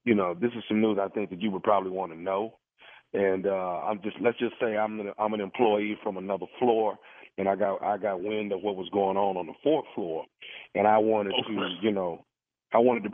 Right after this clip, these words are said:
Speaker 1: I wanted to bring it to your attention 'cause I think, eh, on, on your floor nobody's bringing this to your attention. You know,
Speaker 2: Okay,
Speaker 1: so
Speaker 2: so let, let me get this straight. You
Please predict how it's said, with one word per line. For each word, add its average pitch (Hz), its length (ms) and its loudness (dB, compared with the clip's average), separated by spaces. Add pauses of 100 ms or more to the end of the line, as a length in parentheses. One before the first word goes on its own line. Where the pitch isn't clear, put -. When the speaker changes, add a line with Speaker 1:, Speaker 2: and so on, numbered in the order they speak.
Speaker 1:
I 151 180 -2
wanted 139 220 -2
to 110 60 -10
bring 117 240 0
it - 80 -8
to 117 80 -2
your 110 140 4
attention 107 360 0
'cause 95 140 -2
I 104 100 2
think, 104 320 -2 (340)
eh, 101 240 -2
on, 113 340 2
on 113 40 -2
your 127 160 2
floor 131 260 2
nobody's 110 380 -4
bringing 104 380 -4
this 98 180 -4
to 104 60 -6
your 92 220 2
attention. - 520 -4 (540)
You 98 100 -2
know, 101 160 8
Speaker 2:
Okay, 104 160 10 (100)
Speaker 1:
so 101 160 0
Speaker 2:
so 95 300 8 (160)
let, 117 160 6 (400)
let 135 140 6
me 143 80 4
get 127 180 2
this 107 180 0
straight. 92 240 2 (520)
You 160 500 6